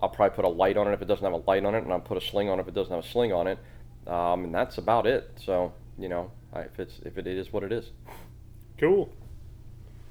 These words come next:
Speaker 1: Another short answer. No.
Speaker 2: Yeah. Um, folding knives in twenty nineteen,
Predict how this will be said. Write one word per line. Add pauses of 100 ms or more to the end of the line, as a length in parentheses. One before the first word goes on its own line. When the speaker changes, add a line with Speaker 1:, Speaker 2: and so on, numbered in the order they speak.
(500)
Speaker 1:
Another
short
answer. (220)
No.
Speaker 2:
Yeah. (2000)
Um, (520)
folding
knives (140)
in
twenty
nineteen,